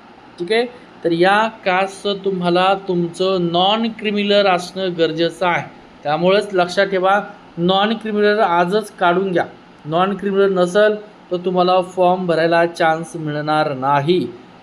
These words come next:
बघा, ईडब्ल्यूएस असेल, एससी, बीसी असेल, ओबीसी वाले असतील, एसबीसी असतील, एनटी वाले असतील, सगळे एनटी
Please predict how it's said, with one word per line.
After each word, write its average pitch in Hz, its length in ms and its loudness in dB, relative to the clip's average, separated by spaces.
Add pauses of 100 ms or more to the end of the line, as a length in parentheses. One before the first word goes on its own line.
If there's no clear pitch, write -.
बघा, 160 240 0
ईडब्ल्यूएस 185 640 2
असेल, 190 380 0
एससी, 175 260 0
बीसी 175 240 -2
असेल, 190 480 0 (340)
ओबीसी 180 420 -2
वाले 214 240 2
असतील, 214 720 -2 (320)
एसबीसी 170 460 0
असतील, 220 560 -2
एनटी 185 300 -2
वाले 226 220 2
असतील, 220 480 0 (440)
सगळे 220 300 0
एनटी 196 340 -2